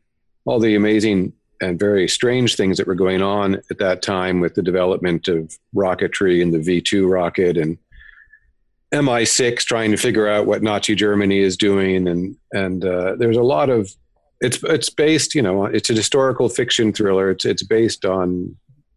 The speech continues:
something like eighty percent verifiable facts, but it also brings in things that you can't really, uh, verify a hundred percent, but which are,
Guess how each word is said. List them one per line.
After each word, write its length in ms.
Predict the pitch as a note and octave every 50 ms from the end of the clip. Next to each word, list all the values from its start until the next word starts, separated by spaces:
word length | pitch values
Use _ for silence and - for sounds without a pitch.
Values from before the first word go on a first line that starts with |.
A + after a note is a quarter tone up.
| _ _ -
something 320 | - G2 F#2 - F#2+ F2+
like 160 | F2 F2+ F2+ -
eighty 240 | - G2+ G2+ G2+ F#2+
percent 460 | - G#2 F2+ - - F#2 F#2 F2+ D#2+ -
verifiable 720 | - F#2 F#2 F#2 F2 - - G2 F2+ F#2 F#2 E2+ F2 F2
facts, 420 | E2 - G2+ F#2 E2+ E2+ - - -
but 100 | - F#2+
it 100 | G2 G2
also 460 | G#2 G#2 G2+ - - A2 G2+ G2 G2 _ _ _ _ _ - - - - _ _ _ _ _ _ _ _ _ _ _ -
brings 300 | - C#3+ D3 C#3+ C#3 A#2+
in 220 | C3 C3+ C3 B2+
things 380 | A#2 - C3+ B2+ B2 A#2+ G#2+ -
that 200 | B2 G#2+ G#2 A#2+
you 80 | A#2+
can't 400 | A2 - - C#3+ C3 C3 B2+ B2+ - _ _ _ -
really, 420 | C3+ C3 A2+ A2 G#2+ G#2 G#2 A#2+ - _ _ _ _ _ _ _ _ _ _ -
uh, 420 | G#2+ G#2+ G2 F#2+ F#2+ F#2 F#2+ G2 - - _ _ _ _ _ _ _ _ _ _
verify 760 | - D3 D3 D3 C#3+ B2 - C#3+ C3 A#2 A#2 A#2 A#2 A2+ A2 G2 G2+ - _ - -
a 80 | - G2
hundred 260 | G#2+ A2+ G2+ F2+ -
percent, 480 | G#2 G2 - - G#2+ G#2 G2+ G2 G2+ - _
but 200 | - G2 F#2+ -
which 240 | G2+ G2 F2+ - -
are, 340 | F#2 F2 E2+ E2+ E2+ F2